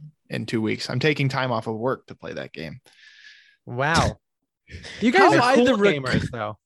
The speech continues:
Speaker 1: I took a day off.
Speaker 3: I think that's a bit of an oxymoron, no?
Speaker 1: Yeah.
Speaker 2: <laughs> See,
Speaker 1: I
Speaker 2: I
Speaker 1: play Wordle every morning. I mean, that's
Speaker 2: Okay. That's like a
Speaker 1: I got it in
Speaker 2: Video
Speaker 1: four
Speaker 2: game?
Speaker 1: today. Not great.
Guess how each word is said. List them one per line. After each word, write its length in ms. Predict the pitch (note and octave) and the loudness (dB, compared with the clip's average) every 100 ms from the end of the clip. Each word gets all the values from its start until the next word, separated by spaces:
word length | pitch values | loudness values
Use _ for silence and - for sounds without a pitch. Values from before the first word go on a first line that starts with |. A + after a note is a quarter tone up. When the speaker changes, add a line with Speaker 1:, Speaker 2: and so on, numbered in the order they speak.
| _ _ _ - | _ _ _ -4
Speaker 1:
I 80 | C#3+ | 0
took 200 | G3+ G3+ | 2 2
a 40 | |
day 240 | D#3 D#3 C#3+ | 4 4 4
off. 460 | C#3 - - - - _ - | 2 0 -4 -14 -18 _ -4
Speaker 3:
I 120 | F#3+ | -2
think 180 | A#3+ A3+ | 0 0
that's 160 | B3+ | 2
a 80 | G#3 | 2
bit 160 | D#3+ D#3+ | 2 2
of 120 | D3 | 2
an 80 | C#3 | 0
oxymoron, 840 | C3 C3+ - B2 B2+ B2 G#2+ G2+ | -2 -6 -10 -8 -6 -6 -8 -12
no? 160 | A2+ C3 | -12 -10
Speaker 1:
Yeah. 380 | D#3+ D#3+ D3 C#3 - - | -2 2 2 2 -4 -2
Speaker 2:
<laughs> 1400 | D4 - - - - F#2 - - - - - - - - | -2 -2 -10 -2 0 0 -4 -14 -18 -18 -18 -20 -20 -2
See, 200 | D4+ D#4 | 2 2
Speaker 1:
I 200 | - G3+ | 6 8
Speaker 2:
I 60 | D4 | 10
Speaker 1:
play 100 | B3 | 10
Wordle 400 | G3 G#3+ A#3+ D#3 | 10 8 8 6
every 200 | B2+ B2+ | 4 -2
morning. 400 | A#2 G#2 A2+ C#3 _ _ _ D3+ | -6 -8 -14 -20 _ _ _ -12
I 60 | |
mean, 140 | C#3+ C3+ | -8 -6
that's 200 | C#3 A#3+ | 0 2
Speaker 2:
Okay. 380 | A#3 F3 G#3+ A3 _ _ _ F3 | 4 4 2 -2 _ _ _ -10
That's 160 | F#3+ | -4
like 140 | B3+ F#3+ | -4 -2
a 160 | C#3 - _ D3+ | -4 -10 _ 0
Speaker 1:
I 80 | E3 | 2
got 140 | G3 | 2
it 40 | |
in 100 | F3 | 0
Speaker 2:
Video 100 | C3+ | -2
Speaker 1:
four 240 | C3 C#3+ C#3 | 0 0 0
Speaker 2:
game? 160 | D3 | -2
Speaker 1:
today. 340 | D#3+ G#3 A2 A#2 - | -4 -4 -8 -12 -10
Not 200 | C3 B2+ | -10 -6
great. 300 | A2+ G2+ | -8 -8